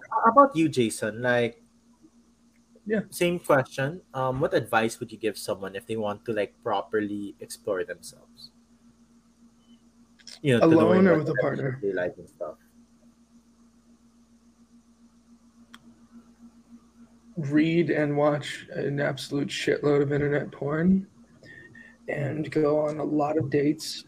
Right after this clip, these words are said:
Speaker 2: ask a lot of questions, and don't <coughs> be afraid to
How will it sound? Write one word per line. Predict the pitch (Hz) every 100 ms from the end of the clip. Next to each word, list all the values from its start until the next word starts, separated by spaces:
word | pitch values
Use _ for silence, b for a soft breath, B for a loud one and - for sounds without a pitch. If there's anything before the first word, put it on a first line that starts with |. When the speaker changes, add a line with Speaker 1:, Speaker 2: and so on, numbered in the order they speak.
| -
Speaker 2:
ask | 139 180 -
a | 147
lot | 147 147
of | 151
questions, | - 147 143 - - 147 156 165 - - - b b b - -
and | 147 151 151 151 143
don't | 156 156 - 190 - - -
<coughs> | 196 180 143 151
be | 156 156
afraid | - 156 156 143
to | - 151 147